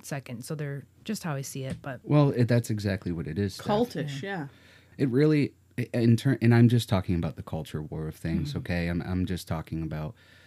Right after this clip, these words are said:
Speaker 2: um, what society over time started to deem cool, you know?
Speaker 1: Mm-hmm.
Speaker 2: Uh, really started with the r-, age of romanticism in poetry and in literature. Listen, if you like Lord Byron,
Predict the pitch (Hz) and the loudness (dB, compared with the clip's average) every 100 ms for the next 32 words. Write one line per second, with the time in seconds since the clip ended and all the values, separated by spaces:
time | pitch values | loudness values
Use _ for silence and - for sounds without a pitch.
0 | _ - 82 85 - 92 - 85 - 85 | _ -14 -12 -10 -12 -12 -8 -8 -8 -8
1 | - 80 82 85 80 - 90 82 80 - | -6 -4 -4 -4 -4 -6 -8 -8 -10 -8
2 | 82 80 82 - 82 78 - 82 85 80 | -6 -6 -8 -8 -8 -6 -8 -6 -6 -6
3 | 80 82 _ _ _ - 76 78 82 92 | -8 -12 _ _ _ -10 -6 -4 -4 -6
4 | - _ _ - 90 87 160 165 135 - | -12 _ _ -10 -4 -2 0 -2 -6 -14
5 | - - 92 95 90 - 113 135 127 - | -20 -8 -2 0 -2 0 4 4 4 2
6 | 98 92 87 - - - 95 87 85 78 | 0 2 -2 -6 -20 -8 -2 -2 -4 -4
7 | 92 82 - _ - 95 87 85 80 78 | -6 -6 -10 _ -4 -2 -2 -4 -4 -4
8 | 82 - 104 101 98 101 101 _ - 87 | -4 -6 -4 0 2 0 -2 _ -6 -4
9 | 85 87 80 - 87 85 80 80 85 87 | -2 -2 -2 -2 0 0 -2 -2 -4 -4
10 | 87 87 - _ _ _ - 78 - 127 | -4 -4 -6 _ _ _ -12 -8 -4 -2
11 | 117 - 190 127 90 - 80 76 127 73 | 0 0 2 2 0 -2 -6 -6 -6 -8
12 | 76 73 73 | -6 -6 -8